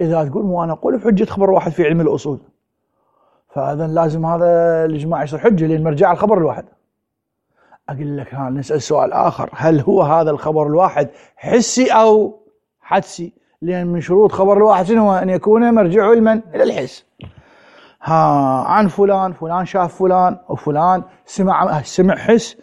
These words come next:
عن فلان لحد ما يوصل للمعصوم، لحد ما يوصل علما إلى المعصوم.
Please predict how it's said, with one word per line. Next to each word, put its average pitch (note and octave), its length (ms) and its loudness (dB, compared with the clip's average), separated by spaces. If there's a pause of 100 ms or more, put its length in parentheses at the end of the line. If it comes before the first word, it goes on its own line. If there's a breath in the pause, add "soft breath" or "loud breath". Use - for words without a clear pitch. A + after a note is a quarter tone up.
(240 soft breath)
عن G3 160 0
فلان A#3 200 2
لحد G3+ 240 0
ما G3 120 2
يوصل A#3+ 340 2
للمعصوم، D3+ 480 0
لحد G3 200 2
ما F#3+ 180 2
يوصل A3 240 2
علما A3 180 4
إلى B3 460 4 (460)
المعصوم. D3+ 440 -6